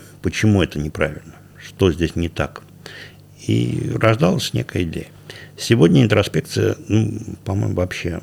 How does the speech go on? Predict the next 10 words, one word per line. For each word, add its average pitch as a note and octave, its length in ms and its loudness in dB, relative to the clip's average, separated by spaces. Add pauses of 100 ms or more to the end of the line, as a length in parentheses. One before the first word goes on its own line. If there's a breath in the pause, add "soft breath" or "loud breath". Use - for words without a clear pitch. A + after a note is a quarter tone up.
выкинута E2+ 640 -4 (680 loud breath)
из, D2 320 -2
м, E2 920 -4 (800 loud breath)
набора E2+ 400 4
методов D#2+ 600 -2
лингвистических. - 840 -4 (460 loud breath)
А F2+ 320 -2
сегодня G#2 400 0
мы, F2+ 240 2 (320)
м, E2+ 240 -4